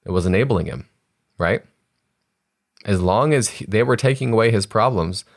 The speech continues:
as long as he could act irresponsibly and not have to deal with the situ-, not deal with the consequences,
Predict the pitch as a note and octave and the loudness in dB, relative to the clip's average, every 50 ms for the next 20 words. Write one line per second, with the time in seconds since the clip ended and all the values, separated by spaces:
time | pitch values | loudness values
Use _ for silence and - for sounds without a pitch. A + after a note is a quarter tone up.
0 | _ _ _ _ - G#2 G2 G#2 G#2+ A2 G#2 F#2+ - B2+ C3+ - A2+ A2+ A2+ A2 | _ _ _ _ -4 0 2 2 4 4 2 2 0 0 0 0 0 0 0 0
1 | - A2+ G#2+ G2+ - - - A#2 C3+ C#3 - G2+ E2 E2 D#2 D#2+ F#2+ G#2 _ _ | 0 0 0 0 0 -2 -2 -2 -2 -2 -4 -4 -2 -2 -2 -2 -4 -6 _ _
2 | _ - F2 F#2 G2+ F#2 G#2 G#2+ G2 - F#2+ F2 G2+ G2 F#2 - - - - G2 | _ -4 -2 0 0 0 0 -2 -2 -4 -2 0 0 0 0 -2 -4 -4 -4 -4
3 | F#2 - - - G2+ G#2 G2 E2+ F#2 G2 F#2 F2 - - - - A#2 D3 - B2+ | -4 -6 -8 -4 -2 -2 -2 0 2 2 2 0 0 -4 -4 -2 -4 -4 -4 -6
4 | - - E2+ D2+ D2 - D#2 E2+ E2 - - | -6 -6 -6 -6 -6 -6 -6 -6 -8 -8 -10